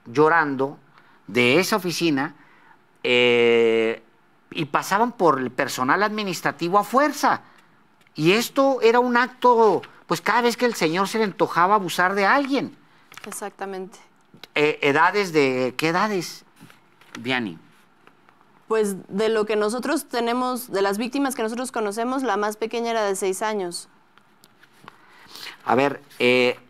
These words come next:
Speaker 1: en la carta tú hablas, es, es muy dura la carta y l-, estoy viendo, eh,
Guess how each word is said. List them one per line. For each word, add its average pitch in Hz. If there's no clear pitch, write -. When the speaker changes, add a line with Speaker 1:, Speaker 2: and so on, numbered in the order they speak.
Speaker 1:
en 135
la 139
carta 220
tú 196
hablas, 180
es, -
es 160
muy 175
dura 135
la 104
carta 131
y 101
l-, 101
estoy 131
viendo, 131
eh, 110